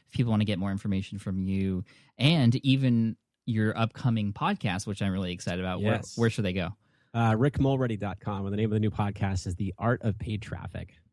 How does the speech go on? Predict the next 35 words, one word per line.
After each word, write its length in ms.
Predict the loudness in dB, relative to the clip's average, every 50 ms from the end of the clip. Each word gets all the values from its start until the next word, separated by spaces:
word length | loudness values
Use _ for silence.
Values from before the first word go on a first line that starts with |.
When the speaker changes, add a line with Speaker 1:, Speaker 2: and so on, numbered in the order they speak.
| _
Speaker 1:
Boom. 600 | -4 2 4 4 4 4 2 2 0 -2 -4 -6 -6
Check 140 | -4 -2 0
it 60 | 0
out, 140 | 0 0 0
everybody. 360 | -2 -4 -4 -4 -4 -4 -6 -10 -14 _ _ _ _ _ _ _ _ _ _ _ _ _ _
Speaker 2:
Thanks, 160 | -6 -6 -4
man. 160 | -4 -4 -4 -6 -8 _ _ _ _ _ _ _ _ _ _ _ _ _ _ _ _ _ _ _ _ 0
Speaker 1:
All 80 | 2 2
right, 160 | 2 2 2
that 100 | 2 4
was 160 | 4 2 2
Rick 260 | 2 0 0 2 4 4
Mulready 400 | 4 4 4 4 4 4 4 2
from 380 | 2 4 4 6 6 6 6
rick 260 | 6 4 2 0 0
mulready 460 | 2 4 4 6 6 6 4 4 4 2
dot 220 | 2 2 0 2
com, 200 | 2 2 4 4
special 300 | 2 2 -2 -2 -2 0
guest 260 | 2 2 2 2 0
here 160 | -2 0 0
at 80 | 0 0 0 -2
episode 420 | 0 0 0 2 2 0 0 0
two 200 | -2 0 6 6
hundred 240 | 6 6 6 2 0
and 180 | 0 0 0
forty-two 880 | 0 -2 -2 0 2 2 2 2 0 -2 -4 -2 2 4 4 4 4 2
of 120 | -2 -4
Ask 320 | -2 0 0 0 -2 -2 -2
Pat. 260 | 0 2 2 2 0 -4 -12 -20 _
If 100 | _ 0
you 40 | 2
have 80 | 2 4
any 220 | 4 4 4 2
further 720 | 0 0 0 2 2 4 4 4 4 4 4 4 2 0